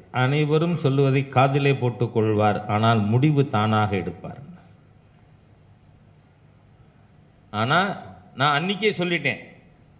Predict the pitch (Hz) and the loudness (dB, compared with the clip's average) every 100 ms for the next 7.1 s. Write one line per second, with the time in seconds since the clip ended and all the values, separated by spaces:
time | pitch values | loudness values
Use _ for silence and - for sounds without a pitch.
0 | _ 143 175 196 160 170 151 - - - | _ 4 6 6 4 0 -2 -4 -18 -20
1 | - - _ _ 160 147 160 160 156 135 | -20 -20 _ _ -2 0 2 4 2 0
2 | - - 131 135 143 151 135 127 135 123 | -8 -10 0 0 0 -2 -2 0 0 0
3 | 117 123 120 113 110 107 104 95 95 - | 0 -2 -2 -8 -4 -4 -4 -4 -6 -8
4 | - - - - _ _ - _ - - | -20 -20 -20 -20 _ _ -20 _ -20 -20
5 | _ - - - - - - - - 175 | _ -20 -20 -20 -20 -20 -20 -20 -10 -2
6 | 202 240 247 240 208 233 254 262 254 240 | 4 4 4 2 6 6 6 2 0 -2